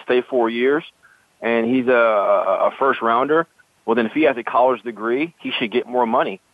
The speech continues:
um, if he, if he stayed. You know, if the, if a guy with no degree coming out early gets five million, if a guy is a four-year guy and could have left early but, but stayed, then he should get an, an extra million. Like, give guys an incentive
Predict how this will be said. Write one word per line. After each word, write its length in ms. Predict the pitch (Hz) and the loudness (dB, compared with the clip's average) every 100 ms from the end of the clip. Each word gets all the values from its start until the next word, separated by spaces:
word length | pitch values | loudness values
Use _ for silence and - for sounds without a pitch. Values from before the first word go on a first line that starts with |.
| _ _ - | _ _ -4
um, 680 | 110 110 107 104 104 101 - | 0 2 4 4 2 0 -2
if 120 | 117 | 0
he, 140 | 120 113 | 2 2
if 240 | - 110 | 2 -2
he 140 | 117 104 | -2 -4
stayed. 340 | - 95 76 - | 0 0 0 -4
You 100 | 104 | -2
know, 320 | 104 101 107 | 0 4 2
if 200 | 107 98 - | 2 -4 0
the, 220 | 104 101 - - - - | 0 0 -4 -20 -20 -12
if 120 | 110 | -4
a 60 | 110 | 0
guy 280 | 113 123 | 2 2
with 160 | 127 113 | 2 0
no 180 | 120 127 | 0 0
degree 520 | 117 110 113 117 107 - | -2 -2 0 0 -4 -6
coming 220 | 123 117 | -4 0
out 140 | 113 110 | 2 2
early 320 | 120 123 113 | 2 0 -4
gets 280 | 104 113 - | -6 -8 -4
five 280 | - 117 139 | 0 2 2
million, 360 | 110 104 104 117 _ _ _ - | -2 -6 -8 -12 _ _ _ -20
if 120 | - | -12
a 60 | 113 | -2
guy 220 | 117 123 | 0 0
is 80 | 110 | -2
a 60 | |
four-year 440 | - 123 120 117 104 | -4 0 2 2 2
guy 320 | 107 117 120 | 2 2 2
and 120 | 104 | -2
could 100 | - | -4
have 100 | 110 | 0
left 200 | 113 - | 0 0
early 300 | 117 117 120 | 0 0 -2
but, 300 | 104 107 - _ - | -2 -4 -4 _ -4
but 140 | 101 - | -4 -2
stayed, 380 | - 117 135 151 | 0 2 0 -2
then 100 | 113 | -6
he 100 | 113 | -6
should 100 | 135 | -2
get 120 | 143 123 | -2 -2
an, 100 | 123 | -4
an 100 | 123 | -2
extra 240 | 139 - 120 | -2 -2 0
million. 340 | 131 131 92 | 0 0 -4
Like, 240 | 107 113 - _ _ _ 113 | -2 -2 -4 _ _ _ -6
give 280 | 123 165 | -2 -2
guys 360 | 143 135 139 131 | 0 2 2 0
an 80 | 123 | -6
incentive 640 | 120 110 131 139 110 107 | -14 -12 -12 -10 -8 -8